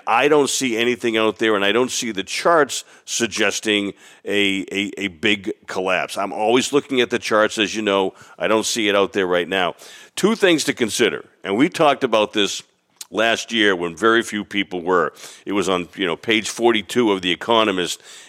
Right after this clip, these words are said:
and, uh, they were talking about the, the increasing tensions in Taiwan.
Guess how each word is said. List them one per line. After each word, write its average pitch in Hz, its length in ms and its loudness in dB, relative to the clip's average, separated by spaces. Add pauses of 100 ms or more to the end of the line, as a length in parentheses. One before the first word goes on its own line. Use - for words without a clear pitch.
and, 95 420 0
uh, 90 200 2
they 95 140 0
were 92 60 -2
talking 95 420 0
about 92 440 0
the, 92 240 -6
the 92 260 -8
increasing 110 600 -4
tensions 101 480 -4
in 95 140 -2
Taiwan. 87 580 -2